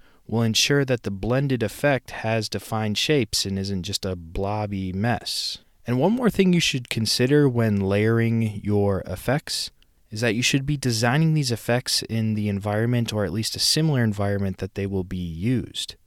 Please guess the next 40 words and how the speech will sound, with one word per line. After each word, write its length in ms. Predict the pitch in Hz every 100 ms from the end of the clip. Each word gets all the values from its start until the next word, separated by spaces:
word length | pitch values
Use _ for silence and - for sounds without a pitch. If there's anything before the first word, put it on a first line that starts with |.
| _ _ _
Sometimes 560 | - - 147 180 180 165
when 140 | 151
you 100 | 131
make 320 | 120 123 131
an 60 | 123
effect 440 | 110 - 120 - -
on 300 | 113 113 107
its 180 | 95 -
own, 360 | 117 123 117
it's 260 | 107 80 -
not 140 | 123
gonna 160 | - 110
work 260 | 101 131 -
so 220 | - 101
well 420 | 92 90 90 92 _ _ _ -
in 300 | 107 104 104
the 180 | 101 90
actual 500 | 98 - 101 92 85
game 520 | - 101 95 92 90
environment. 880 | - 92 87 110 104 78 - - - - _ _ _ _ _ _ -
Like, 180 | 113 -
you 60 |
might 200 | 135 143
take 240 | - 151 135
all 200 | 92 127
this 180 | 117 -
time 320 | - 131 120
to 120 | -
make 220 | 113 117
an 80 | 107
effect, 540 | 98 - 120 107 - - _ _ _ _ _
uh, 120 | 101
maybe 280 | 98 101 104
just 280 | 95 101 -
in 120 | 98
a 80 | 95
sterile 640 | - - 101 104 101 95 92
white, 580 | 95 98 92 - - -
you 140 | 95
know, 180 | 98 82